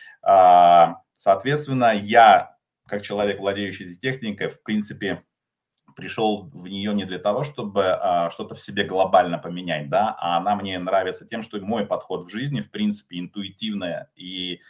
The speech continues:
опытно пришёл к тому, что я такую, как бы, коучинговую поддержку людям давным-давно оказывал. Поэтому абсолютно про двадцать один.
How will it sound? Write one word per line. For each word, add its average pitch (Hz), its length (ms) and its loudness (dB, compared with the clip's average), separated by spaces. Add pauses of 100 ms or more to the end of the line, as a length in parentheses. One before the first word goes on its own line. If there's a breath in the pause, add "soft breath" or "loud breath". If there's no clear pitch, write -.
(280 loud breath)
опытно 104 560 -2 (220 loud breath)
пришёл 113 360 -6
к - 60 -20
тому, 107 260 0
что - 160 -12
я 95 180 0
такую, 95 460 -6
как 87 120 -20
бы, 87 140 -14
коучинговую 95 640 -6
поддержку 101 520 -8
людям 98 420 -8
давным-давно 95 600 -4
оказывал. 85 500 -4 (220 loud breath)
Поэтому 104 300 0
абсолютно 101 800 0
про - 120 -2
двадцать 101 300 0
один. 139 520 -4